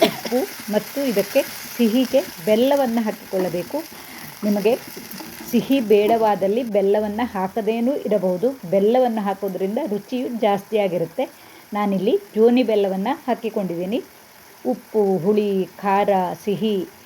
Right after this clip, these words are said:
ಮತ್ತು ಇಂಗಿನ ಪ್ರಮಾಣವು ಸೇರಿದ ಈ ಇಂಗು ಮೆಣಸು ಚೆನ್ನಾಗಿ ಬೆಂದ ನಂತರ ತುಂಬ ರುಚಿಯನ್ನ ಕೊಡುತ್ತೆ. ಹುರಿಯುತ್ತಿರುವಾಗ ಈ ಮೆಣಸಿನ ಘಾಟು ಬಂದು ಕೆಮ್ಮು ಬರುವ ಸಾಧ್ಯತೆ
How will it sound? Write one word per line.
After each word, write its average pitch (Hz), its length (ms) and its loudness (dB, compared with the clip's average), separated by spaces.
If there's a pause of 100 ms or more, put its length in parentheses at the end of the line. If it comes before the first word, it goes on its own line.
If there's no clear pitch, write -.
(600)
ಮತ್ತು 226 260 -2 (320)
ಇಂಗಿನ 269 340 4
ಪ್ರಮಾಣವು 196 520 -2 (100)
ಸೇರಿದ 196 300 0 (320)
ಈ 226 100 0 (140)
ಇಂಗು 240 340 0
ಮೆಣಸು 190 340 -2 (1300)
ಚೆನ್ನಾಗಿ 233 520 2
ಬೆಂದ 202 340 0 (120)
ನಂತರ 226 260 -4 (500)
ತುಂಬ 220 240 0 (180)
ರುಚಿಯನ್ನ 247 380 0 (100)
ಕೊಡುತ್ತೆ. 214 340 -2 (240)
ಹುರಿಯುತ್ತಿರುವಾಗ 202 720 2 (300)
ಈ 208 60 2
ಮೆಣಸಿನ 196 480 0 (140)
ಘಾಟು 202 320 -2
ಬಂದು 185 280 0 (400)
ಕೆಮ್ಮು 220 300 0
ಬರುವ 196 280 2 (1080)
ಸಾಧ್ಯತೆ 220 520 2